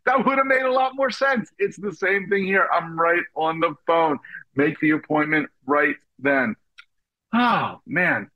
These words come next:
unbelievable. I don't know why I made up that email address, Big Sky Ski at A O L dot com. I just totally made that up. That is not my email address.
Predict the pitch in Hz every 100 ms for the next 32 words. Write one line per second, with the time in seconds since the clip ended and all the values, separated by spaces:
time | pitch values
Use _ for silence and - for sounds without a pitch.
0 | - 185 151 127 143 120 104 - _ -
1 | - - 247 294 160 147 147 131 127 110
2 | 113 117 143 131 107 104 110 - 131 127
3 | 120 - 117 117 - - 127 113 - 123
4 | 127 135 220 214 - 226 - - 226 262
5 | 202 214 - 185 202 175 151 160 151 160
6 | 143 143 135 123 147 151 135 135 135 127
7 | 120 110 127 123